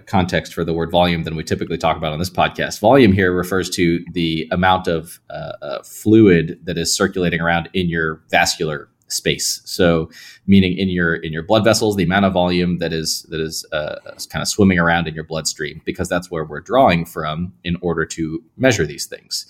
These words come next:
Um, there are multiple other aspects to the volume conversation, intravascular and, and,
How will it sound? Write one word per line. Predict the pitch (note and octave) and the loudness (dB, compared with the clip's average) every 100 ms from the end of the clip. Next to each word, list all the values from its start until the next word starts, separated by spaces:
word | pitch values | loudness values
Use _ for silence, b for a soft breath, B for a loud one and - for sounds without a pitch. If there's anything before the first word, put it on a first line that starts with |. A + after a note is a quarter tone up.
| B B B B | B B B B
Um, | F2 E2+ D#2+ | 4 4 4
there | A2+ A2+ | 4 4
are | G#2 F#2+ | 4 4
multiple | G#2 A#2+ A#2+ G#2 F#2+ F2+ F2+ G#2 | 4 2 0 0 0 0 -2 0
other | G2+ F#2+ F2+ F2 - | 2 4 2 0 2
aspects | F#2 F#2 G2+ G2 - | 2 2 0 -2 -4
to | F2 | -4
the | E2 | 0
volume | E2 F2+ F2 E2+ | 2 2 0 -4
conversation, | F2 E2+ E2+ E2+ - E2 | -6 -6 -2 -2 -2 -6
intravascular | D2+ D#2+ F2+ D#2+ D#2 - D#2+ D#2 D#2 | -8 -8 -4 -2 -2 -6 -8 -6 -6
and, | D#2 D#2+ D#2 - | -10 -14 -18 -10
and, | D#2+ D2+ | -10 -10